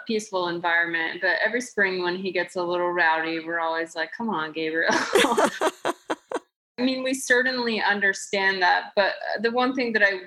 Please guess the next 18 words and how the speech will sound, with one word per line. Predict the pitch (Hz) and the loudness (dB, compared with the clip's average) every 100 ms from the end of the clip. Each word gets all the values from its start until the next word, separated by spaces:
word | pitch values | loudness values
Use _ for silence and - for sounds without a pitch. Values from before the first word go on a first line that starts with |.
| 196 | -4
would | 196 196 | -4 -2
tell | 202 180 | 0 2
you | 175 175 | 2 0
is | 180 180 - | -2 -4 0
that | 185 180 - | 2 2 2
there | 214 - | 0 4
are | 208 196 190 | 4 4 2
so | - 202 | -2 -4
many | 196 196 180 | -2 -4 -2
roosters | 180 180 180 175 | -2 -2 -4 -2
out | - 165 | 0 -2
there | - 170 165 | 0 0 0
that | 170 - - | -2 -2 -2
are | 180 185 | -2 0
just | 202 202 - - - | -2 -4 -6 -8 0
going | 185 175 175 | 0 0 -4
to | 170 160 | -8 0
die. | 175 156 147 | 2 4 2